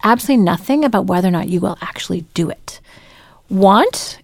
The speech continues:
is a statement of desire. You want to do something. You want this done. That's great. The motivation is absolutely essential. Nothing really happens without it. There's no commitment there, though. It's the word will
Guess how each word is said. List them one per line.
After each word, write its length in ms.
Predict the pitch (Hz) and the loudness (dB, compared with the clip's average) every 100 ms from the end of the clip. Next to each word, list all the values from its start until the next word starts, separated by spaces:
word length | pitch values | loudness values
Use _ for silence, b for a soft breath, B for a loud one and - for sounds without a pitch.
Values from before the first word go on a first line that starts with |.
| - | -4
is 160 | 208 | -2
a 40 | 208 | -2
statement 380 | - 190 - | 0 0 0
of 80 | 190 | -2
desire. 480 | 185 175 170 - 208 | -2 -4 -4 -4 -4
You 220 | 247 202 | 0 -2
want 340 | 185 185 180 - | 0 -2 -2 -2
to 80 | |
do 140 | 208 220 | 0 0
something. 440 | - 220 - 214 | 0 -2 2 2
You 120 | 196 | 2
want 240 | 175 165 160 | 2 -2 -4
this 200 | - - | -10 -6
done. 380 | 208 175 196 381 480 - | -2 0 0 -2 -6 -12
That's 200 | 175 - | -10 -8
great. 360 | - 165 - - | -6 -4 -4 -6
The 80 | |
motivation 500 | 190 202 190 185 - | -2 -2 0 -4 -4
is 80 | 175 | -6
absolutely 360 | - 170 - 170 | -4 -8 -6 -6
essential. 420 | 165 160 156 208 | -4 -6 -4 -2
Nothing 380 | 196 170 170 170 | -2 -4 -6 -4
really 180 | 165 165 | -4 -4
happens 360 | 165 - - | -6 -8 -10
without 280 | 147 - 135 | -10 -10 -6
it. 160 | 233 277 B B B | -6 -8 B B B
There's 200 | 185 196 | -4 -2
no 100 | 226 | 0
commitment 500 | 208 - 214 262 175 | -2 2 2 2 0
there, 160 | 165 - | -2 -10
though. 320 | - - - - b b b b | -10 -12 -12 -18 b b b b
It's 200 | 202 - | 0 2
the 140 | 240 | 0
word 320 | 226 262 320 262 | 4 4 4 0
will 520 | 185 185 185 - - | 0 2 4 2 -4